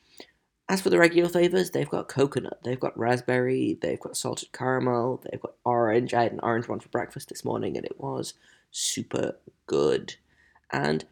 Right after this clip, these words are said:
not only are Built Bar's flavors the best tasting, they're good for you as well. So if you're trying to, uh, lose some of that lockdown padding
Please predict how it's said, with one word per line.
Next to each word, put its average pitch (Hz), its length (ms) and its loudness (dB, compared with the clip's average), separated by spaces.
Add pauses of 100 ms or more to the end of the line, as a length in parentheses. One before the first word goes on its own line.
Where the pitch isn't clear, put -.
(140)
not 156 160 -2
only 165 180 2
are 143 40 4
Built 143 200 2
Bar's 120 400 0
flavors 131 300 -2
the 123 100 0
best 120 260 -2
tasting, 131 380 -4
they're 113 120 -2
good 123 260 2
for - 100 -8
you 127 220 -2
as 120 340 -4
well. 107 460 -2
So - 400 -2
if - 400 -6 (400)
you're 131 500 4 (640)
trying 147 480 2
to, 165 800 2
uh, 185 640 4
lose 160 280 4
some 175 120 0
of 175 60 0
that 175 180 2
lockdown 151 480 -2
padding 175 400 -2